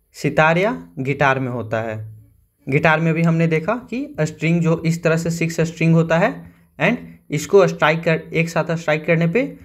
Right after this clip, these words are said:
आवाज़ का प्रोडक्शन होता है। आप ये सारे स्ट्रिंग को सिंगली भी स्ट्राइक करके साउंड का प्रोडक्शन करवा सकते हैं।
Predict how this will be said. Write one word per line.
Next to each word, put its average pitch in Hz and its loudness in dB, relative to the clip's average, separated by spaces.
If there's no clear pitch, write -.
आवाज़ 147 2
का 208 -2
प्रोडक्शन 135 0
होता 110 -4
है। - -12
आप 160 2
ये 170 2
सारे 170 0
स्ट्रिंग 170 -2
को 180 0
सिंगली 175 2
भी 180 2
स्ट्राइक 151 -2
करके 160 -2
साउंड 143 -2
का 143 0
प्रोडक्शन 123 -2
करवा 117 0
सकते 113 -6
हैं। 110 -6